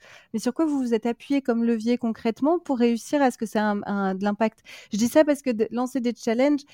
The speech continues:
dans l'idée, euh, beaucoup, tu vois, nous, avec l'agence, on voit beaucoup, euh, passer de, de strates qui ont été faites avant, euh, où, euh, il y a tout plein de choses en théorie qui sont écrites, on va faire un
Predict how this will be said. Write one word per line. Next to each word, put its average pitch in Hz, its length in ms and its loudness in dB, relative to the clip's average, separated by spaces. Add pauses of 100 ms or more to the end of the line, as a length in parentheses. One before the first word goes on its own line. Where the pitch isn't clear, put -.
(220)
dans 233 180 2
l'idée, 247 540 4
euh, 196 480 0
beaucoup, 254 480 2
tu - 160 -8
vois, 226 260 6
nous, 226 160 2
avec 214 300 -2
l'agence, 240 380 0
on 240 60 -2
voit 202 140 -2
beaucoup, 233 400 -4
euh, 202 140 0
passer 220 360 -2
de, 214 240 -2
de 208 440 -4
strates - 480 2
qui - 80 -8
ont 240 80 -2
été 233 180 0
faites 240 240 0
avant, 247 400 4 (400)
euh, 208 240 2
où, 294 240 2
euh, 220 140 4
il 208 60 4
y 202 40 2
a 202 80 2
tout 330 160 -4
plein 302 200 0
de 277 60 0
choses 302 200 -2
en 269 100 2
théorie 254 400 0
qui - 100 -20
sont 240 120 -8
écrites, 254 420 -8
on 240 80 -12
va 214 140 -8
faire 214 200 -10
un 208 100 -8